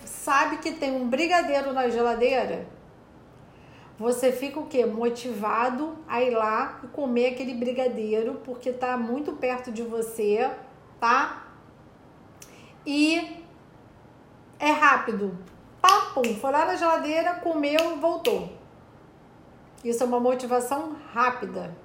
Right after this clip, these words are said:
que a gente fala, tá? É uma motivação que tem uma recompensa rápida. Porque motivação trabalha com recompensa. Entendeu? Uma coisa leva a outra.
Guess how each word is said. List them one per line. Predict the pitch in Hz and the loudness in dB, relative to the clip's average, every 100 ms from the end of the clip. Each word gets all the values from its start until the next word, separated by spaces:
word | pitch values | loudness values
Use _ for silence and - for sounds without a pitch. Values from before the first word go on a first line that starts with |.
| - | -10
que | 214 | -8
a | |
gente | 196 202 - | -6 -8 -8
fala, | - - 202 185 - | -6 -6 -8 -8 2
tá? | 233 302 - - - - - - - - | 4 2 -2 -14 -20 -20 -20 -20 -20 -14
É | 190 | -8
uma | 196 | -6
motivação | 220 226 247 233 233 - 294 330 | -4 -4 -4 -2 -2 0 -4 -4
que | 285 | -4
tem | - 302 330 | -2 0 0
uma | 285 | 0
recompensa | 233 269 392 440 381 359 311 - 320 403 440 - 277 | 2 2 2 2 2 2 2 -2 0 2 0 0 0
rápida. | 220 214 226 202 196 175 170 - - - - - - | 0 -2 -2 -4 -6 -6 -6 -8 -14 -20 -20 -20 -6
Porque | 254 247 302 | -4 0 0
motivação | 302 381 392 302 294 294 330 | 2 2 0 0 0 -2 -2
trabalha | 330 294 294 320 | 0 2 2 2
com | 320 311 | 0 -2
recompensa. | 320 349 381 302 247 226 214 - - - - - - - - - - - - - - - - - - - - | -2 -2 -4 0 0 0 -4 -12 -18 -20 -20 -20 -20 -20 -20 -20 -20 -20 -20 -20 -20 -20 -20 -20 -20 -20 -10
Entendeu? | 214 220 226 262 370 427 - - - - - - - | -4 -2 2 2 2 -2 -8 -18 -20 -20 -20 -20 -10
Uma | 214 226 226 | -4 -4 0
coisa | 240 240 302 311 320 | 2 4 4 2 4
leva | 247 262 285 | 6 6 4
a | 302 254 285 285 | 2 4 6 8
outra. | 254 233 - 185 170 | 6 4 -2 -6 -6